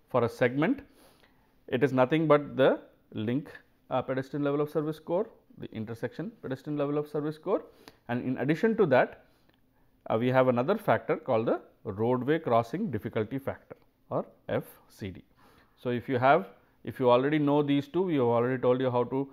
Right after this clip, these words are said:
what are the formulas involved in calculating these two elements. Now, if you calculate a further element,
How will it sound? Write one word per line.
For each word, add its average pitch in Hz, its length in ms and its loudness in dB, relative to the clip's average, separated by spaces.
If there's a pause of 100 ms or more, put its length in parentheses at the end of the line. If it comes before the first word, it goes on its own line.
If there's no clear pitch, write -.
(240)
what 120 120 -2
are 127 80 0
the 139 100 -2
formulas 127 520 2
involved 123 300 0
in 123 120 -4
calculating 123 640 -4 (340)
these 120 260 -6
two 131 160 -2
elements. 131 420 -2 (340)
Now, 123 200 -2
if 135 160 -6
you 123 160 -8
calculate 135 560 0
a 123 60 0
further 127 340 2
element, 120 380 0